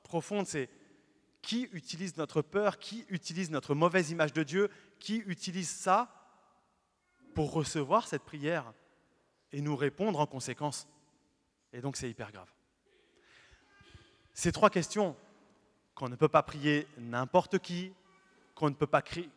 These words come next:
prier personne, qu'on ne peut pas se centrer sur soi-même,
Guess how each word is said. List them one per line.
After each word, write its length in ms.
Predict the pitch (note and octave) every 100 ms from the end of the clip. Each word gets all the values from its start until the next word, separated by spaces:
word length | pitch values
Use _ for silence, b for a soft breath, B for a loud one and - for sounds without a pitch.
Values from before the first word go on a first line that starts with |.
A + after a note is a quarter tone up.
| -
prier 320 | E3+ D3 C#3+
personne, 680 | - G3 - - E3 E3 C3+ -
qu'on 140 | D3+
ne 60 | C#3
peut 160 | D3+
pas 160 | D3+ D3+
se 140 | -
centrer 580 | - D3+ D3+ F3+ F3 - -
sur 400 | - - D#3 -
soi-même, 480 | - D#3 E3+ D#3+